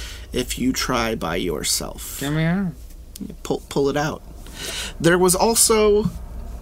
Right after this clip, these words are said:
Speaker 1: the fear that you might eventually not be able to discern what is real anymore if you continued to go in by yourself,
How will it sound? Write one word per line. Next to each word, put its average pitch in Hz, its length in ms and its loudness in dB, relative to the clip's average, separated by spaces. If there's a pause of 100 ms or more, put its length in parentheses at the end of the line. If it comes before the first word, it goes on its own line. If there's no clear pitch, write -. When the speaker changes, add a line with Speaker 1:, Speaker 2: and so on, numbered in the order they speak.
(140)
Speaker 1:
the 160 40 2
fear 156 280 4
that 147 140 4
you 156 100 6
might 143 180 4
eventually 139 480 2
not 135 280 0
be 139 140 4
able 131 200 0
to - 100 -2
discern 123 460 0
what 120 140 -2
is 127 120 -2
real 156 300 4
anymore 127 420 0
if - 140 -4
you 143 80 -2
continued 143 420 0
to 151 80 0
go 139 200 2
in 131 100 0
by 127 140 0
yourself, - 1000 0